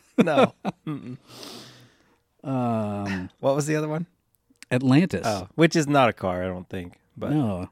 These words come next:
Speaker 1: if
Speaker 2: it's
Speaker 1: it
Speaker 2: a
Speaker 1: was,
Speaker 2: place.
Speaker 1: probably wouldn't buy it.
Speaker 2: I think it's that resort they have down in the Bermudas or something. Bahamas.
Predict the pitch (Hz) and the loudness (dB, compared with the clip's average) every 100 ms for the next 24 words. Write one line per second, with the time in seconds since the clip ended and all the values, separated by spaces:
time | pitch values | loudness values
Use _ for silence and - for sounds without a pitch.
0 | - 143 151 101 123 139 151 156 156 - | 0 2 4 4 6 6 6 0 -4 -6
1 | - - 101 87 80 73 69 - - _ | -12 -4 -4 -2 -10 -14 -16 -18 -20 _
2 | _ 120 117 190 196 - 98 101 98 98 | _ -6 -4 -4 -4 -2 -2 -2 0 0
3 | 90 101 113 - 95 98 92 95 92 92 | 0 -2 -2 -6 -6 -6 -6 -6 -4 -6
4 | 82 87 95 98 107 85 82 92 - - | -8 -6 -4 -2 -4 -6 -10 -12 -14 -14
5 | 78 98 _ _ - 101 101 101 113 - | -16 -16 _ _ -8 -6 -4 -4 -6 -10